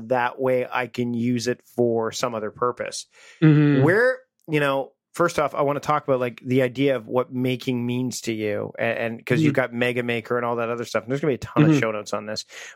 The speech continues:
Speaker 1: but also when, when do you look at something that you've made and say, "Okay, how do I modify this and make something completely new?"
Speaker 2: Mm-hmm. Well, this past year was a good kind of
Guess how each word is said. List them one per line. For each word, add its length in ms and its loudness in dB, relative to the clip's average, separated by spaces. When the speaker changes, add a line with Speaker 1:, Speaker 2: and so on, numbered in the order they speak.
Speaker 1:
but 100 4
also 280 2
when, 460 -2
when 280 2
do 80 -6
you 160 2
look 220 -2
at 100 -6
something 260 -2
that 80 -2
you've 100 -4
made 220 0
and 100 -10
say, 180 -2
"Okay, 220 -2
how 220 -2
do 120 0
I 100 -2
modify 500 -2
this 200 -6
and 100 -10
make 180 -6
something 260 -8
completely 460 -8
new?" 260 -8
Speaker 2:
Mm-hmm. 460 4
Well, 80 8
this 160 2
past 400 2
year 240 8
was 180 2
a 60 0
good 680 4
kind 200 4
of 300 0